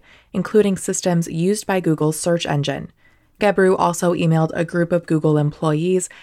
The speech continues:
criticizing the company's diversity and equity programs.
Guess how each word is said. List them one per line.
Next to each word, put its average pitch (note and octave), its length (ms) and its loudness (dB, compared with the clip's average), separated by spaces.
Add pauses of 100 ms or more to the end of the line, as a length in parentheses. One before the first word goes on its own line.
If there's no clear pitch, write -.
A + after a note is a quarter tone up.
(140)
criticizing G#3+ 680 0
the F#3 60 0
company's E3 460 0
diversity E3+ 760 0
and F#3 120 0
equity D3+ 380 0
programs. - 800 -4